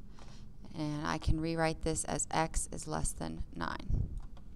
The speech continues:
So I'm gonna write that over here. Now I have to consider the fact that a side length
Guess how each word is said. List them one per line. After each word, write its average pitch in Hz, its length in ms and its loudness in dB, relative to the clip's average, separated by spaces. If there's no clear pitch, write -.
So - 100 2
I'm 160 60 -2
gonna 156 100 2
write 160 160 4
that 180 120 6
over 196 200 2
here. 165 380 12
Now 180 160 8
I 196 80 10
have 208 160 4
to - 80 12
consider 202 400 6
the 170 160 8
fact - 480 2
that 147 400 2
a 170 100 8
side 208 480 8
length 151 440 2